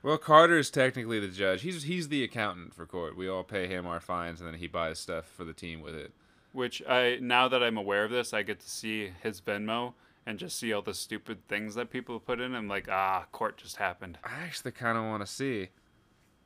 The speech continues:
Speaker 1: what the recent ones are. I think I owe, like, eight dollars to court right now.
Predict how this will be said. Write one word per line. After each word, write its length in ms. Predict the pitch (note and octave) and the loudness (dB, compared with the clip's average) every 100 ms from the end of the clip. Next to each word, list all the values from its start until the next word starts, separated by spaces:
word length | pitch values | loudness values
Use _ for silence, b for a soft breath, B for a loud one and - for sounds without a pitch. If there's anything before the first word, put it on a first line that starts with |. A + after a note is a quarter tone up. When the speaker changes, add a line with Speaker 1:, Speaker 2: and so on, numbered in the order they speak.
| - | -10
Speaker 1:
what 260 | A2+ A2 | -6 -6
the 80 | G#2 | -4
recent 360 | G#2 C3+ A2+ C2 | -6 -6 -8 -12
ones 280 | D#2+ E2 F#2 | -12 -10 -8
are. 340 | D2 D2+ - b b b b _ _ b b b b b b b _ _ _ _ _ | -6 -8 -10 b b b b _ _ b b b b b b b _ _ _ _ _
I 100 | - | -4
think 240 | G#2+ C3+ C3+ | -2 -2 2
I 140 | A#2 | 2
owe, 120 | G#2 | 2
like, 240 | G2 F#2+ - | 0 -2 -4
eight 220 | E2 E2 | -8 -8
dollars 360 | E2+ E2 E2+ F#2 | -6 -6 -6 -10
to 80 | F2 | -14
court 240 | F#2 C#2 | -12 -10
right 160 | D#2 D2 | -10 -10
now. 240 | E2 D#2 | -12 -14